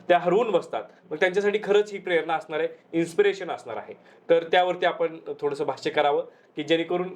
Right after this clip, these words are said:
हा व्हिडिओ बघितल्यानंतर एखादी गौरी की जिचं लग्न झालेलं आहे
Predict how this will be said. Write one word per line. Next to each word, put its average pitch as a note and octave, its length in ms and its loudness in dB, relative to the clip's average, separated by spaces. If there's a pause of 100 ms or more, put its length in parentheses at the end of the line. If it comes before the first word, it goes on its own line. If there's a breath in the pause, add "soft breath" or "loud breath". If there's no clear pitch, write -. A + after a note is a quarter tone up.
(160)
हा F#3 200 2
व्हिडिओ E3+ 240 2
बघितल्यानंतर E3+ 720 0 (380 soft breath)
एखादी E3 280 2
गौरी F#3+ 280 -2
की D#3+ 240 -10
जिचं E3 220 -2
लग्न F3 300 2
झालेलं F#3 340 0
आहे F3+ 200 0